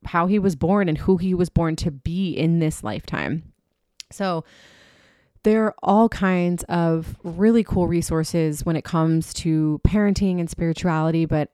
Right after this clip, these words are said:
I, I think just the, the bottom <laughs> line of this episode is that you're doing amazing, mama, and it is okay to shift. It is okay to change. It is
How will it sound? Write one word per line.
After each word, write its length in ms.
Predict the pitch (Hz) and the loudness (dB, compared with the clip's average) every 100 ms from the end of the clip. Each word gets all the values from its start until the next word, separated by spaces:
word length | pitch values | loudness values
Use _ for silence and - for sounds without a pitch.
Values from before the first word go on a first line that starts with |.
| - | -4
I, 120 | - - | -4 -2
I 120 | 175 | -2
think 340 | 190 220 202 - | 0 2 2 2
just 240 | 180 - | -2 -2
the, 120 | 175 - _ _ | -6 -6 _ _
the 100 | 190 | -4
bottom 460 | 160 180 170 165 165 | 2 4 4 4 0
<laughs> 180 | 151 190 | 0 0
line 160 | 156 | 0
of 120 | 151 | -2
this 140 | 151 - | -4 -4
episode 600 | 147 - 151 143 127 123 | -6 -6 -4 -2 -2 -4
is 220 | - 156 | -4 -6
that 360 | - 147 135 - _ _ _ _ _ | 0 0 0 -2 _ _ _ _ _
you're 120 | 190 | 2
doing 240 | 185 190 180 | 6 6 4
amazing, 380 | 160 139 135 | 0 -2 -2
mama, 440 | 135 127 131 127 - _ | -2 -2 0 -2 -4 _
and 640 | 160 147 143 139 139 135 - _ | 0 2 2 2 0 -4 -10 _
it 140 | 180 170 | -2 2
is 100 | 165 | 2
okay 320 | 160 - 180 | 0 2 2
to 80 | 180 | 2
shift. 420 | - 156 151 - | 2 0 0 -4
It 80 | 156 | -8
is 100 | 156 | -6
okay 300 | 147 - 170 | -6 -4 -2
to 100 | 165 | -2
change. 580 | - 156 139 139 147 - | -2 -2 0 -2 -4 -6
It 240 | - 165 - | -6 -6 -2
is 440 | 160 156 151 147 | 0 0 -2 -4